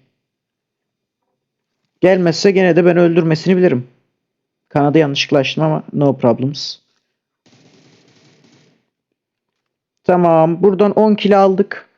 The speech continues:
Şimdi bir tek ben mi kaldım? Evet. Burada bir tek ben varım.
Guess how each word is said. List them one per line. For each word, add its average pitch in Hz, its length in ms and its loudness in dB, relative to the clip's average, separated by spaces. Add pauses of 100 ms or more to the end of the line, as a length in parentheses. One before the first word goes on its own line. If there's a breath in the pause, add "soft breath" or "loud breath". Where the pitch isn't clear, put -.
(200)
Şimdi 208 180 2
bir 202 60 -2
tek 233 200 -2
ben 240 140 2
mi 202 100 2
kaldım? 208 280 2
Evet. 190 420 -2 (600)
Burada 165 240 2
bir 170 40 -8
tek 196 240 -4
ben 175 180 0
varım. 135 220 -2